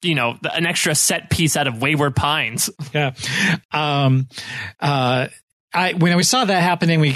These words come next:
Speaker 2: we, they get to the mayor's office in the town hall, and, you know, we see they're about to go in. I knew something was gonna go wrong with at least one of those characters. And I think that's when it came down to me, whereas I was, I was thinking,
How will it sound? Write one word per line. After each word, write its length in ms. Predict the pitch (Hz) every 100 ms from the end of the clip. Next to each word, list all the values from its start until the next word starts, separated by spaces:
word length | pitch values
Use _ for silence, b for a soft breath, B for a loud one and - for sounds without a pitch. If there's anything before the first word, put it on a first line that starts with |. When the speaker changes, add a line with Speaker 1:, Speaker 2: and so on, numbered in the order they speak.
| 170
Speaker 2:
we, 180 | 151 143
they 120 | 151
get 140 | 160
to 60 | -
the 80 | 151
mayor's 340 | 139 139 135
office 300 | 139 135 139
in 80 | 143
the 60 | 123
town 240 | 139 127
hall, 420 | 131 131 127 131 B B B -
and, 640 | 170 139 135 131 127 120 - B B _ 139
you 220 | 131 131
know, 60 |
we 260 | 123 123 135
see 160 | - 135
they're 100 | 127
about 200 | 131 120
to 80 |
go 200 | 131 127
in. 300 | 127 127 127 B B B -
I 80 | 165
knew 160 | 247
something 340 | - 233 214 196
was 120 | 156
gonna 140 | 156
go 120 | 147
wrong 280 | 139 135 131
with 300 | 123 117 - b b -
at 220 | 170 -
least 320 | 175 185 -
one 220 | 147 147
of 80 | 139
those 160 | 127 123
characters. 560 | 135 120 113 104 - B B -
And 60 | 160
I 20 |
think 140 | 202
that's 240 | 180 202 214
when 80 |
it 100 | 190
came 180 | - 170
down 180 | 147 143
to 100 | 143
me, 160 | 139 131
whereas 320 | 131 127 127
I 120 | 139
was, 180 | 139 131
I 100 | 151
was 100 | 143
thinking, 360 | 160 147 135